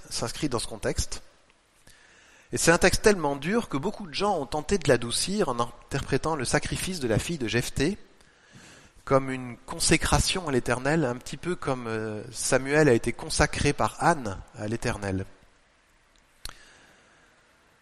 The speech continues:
Ces interprétations-là me semblent erronées. En effet, le peuple parle bien d'holocauste, à savoir un sacrifice complet,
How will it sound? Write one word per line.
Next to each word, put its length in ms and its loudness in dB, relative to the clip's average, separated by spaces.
Ces 200 0
interprétations-là 840 4
me 120 0
semblent 280 0
erronées. 380 0
En 120 -4
effet, 240 2
le 120 0
peuple 420 0
parle 160 2
bien 240 0
d'holocauste, 800 -4
à 60 -8
savoir 320 -2
un 60 -2
sacrifice 520 -6
complet, 440 -8